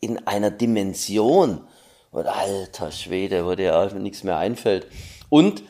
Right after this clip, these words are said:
der eigene Effekt dann auf, okay, hier geht's um meine, äh, Hühnchenbrust, hier geht's um mein Frühstücksei tatsächlich. Und das will ich nicht sehen, weil ich will morgen nach wie vor mein, mein Hühnchen grillen und mein Ei essen, ohne die Gedanken an diese Bilder zu haben.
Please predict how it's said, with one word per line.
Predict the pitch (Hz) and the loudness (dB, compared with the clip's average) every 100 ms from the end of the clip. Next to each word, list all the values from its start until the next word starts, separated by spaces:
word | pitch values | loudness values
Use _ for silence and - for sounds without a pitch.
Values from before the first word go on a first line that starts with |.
| _ _ | _ _
der | 131 127 113 | 8 10 12
eigene | 95 113 139 127 | 10 8 6 4
Effekt | 113 - 120 - | 4 4 2 8
dann | 123 117 | 6 8
auf, | 101 117 120 - | 8 8 6 2
okay, | 95 90 117 123 | 0 2 0 2
hier | 85 92 | 0 -2
geht's | 85 98 - | -2 -4 -2
um | 98 | 0
meine, | 92 95 98 95 - _ - | 0 2 2 0 -6 _ -12
äh, | - | -6
Hühnchenbrust, | 101 104 117 120 101 - 90 - - | -4 -4 -6 -6 -8 -6 -6 -6 -14
hier | - | -10
geht's | 95 98 101 | -6 -6 -2
um | |
mein | 98 92 | -2 -2
Frühstücksei | 110 110 110 - 65 82 | -6 -8 -10 -4 0 0
tatsächlich. | 82 80 - 80 - 87 - _ _ _ _ | -2 -6 -6 -8 -8 -14 -14 _ _ _ _
Und | - 101 | -8 -2
das | 98 95 | -2 -2
will | 92 | -4
ich | 95 | -4
nicht | 98 - | -6 -2
sehen, | 113 113 78 - - _ | 0 0 -2 -12 -20 _
weil | - 98 | 4 4
ich | 95 98 | 4 0
will | 104 | 0
morgen | 98 92 101 98 98 - | 4 4 4 0 -4 2
nach | 101 98 | 6 6
wie | 98 | 4
vor | - 120 | 2 2
mein, | 123 95 92 85 | 4 2 0 -2
mein | 95 | -2
Hühnchen | 95 95 - 90 | -2 -6 -6 -8
grillen | 82 95 90 87 82 - _ _ | -4 -2 0 -2 -6 -12 _ _
und | 92 95 | -6 -2
mein | 92 | 2
Ei | 69 90 82 | 4 4 4
essen, | 87 87 | 2 -2
ohne | 71 107 127 | 0 2 2
die | 95 | 0
Gedanken | 95 92 90 87 | -2 0 0 0
an | 87 | -4
diese | 90 87 82 | -6 -8 -6
Bilder | 87 85 85 | -4 -4 -4
zu | - 80 | -4 -6
haben. | 71 | -6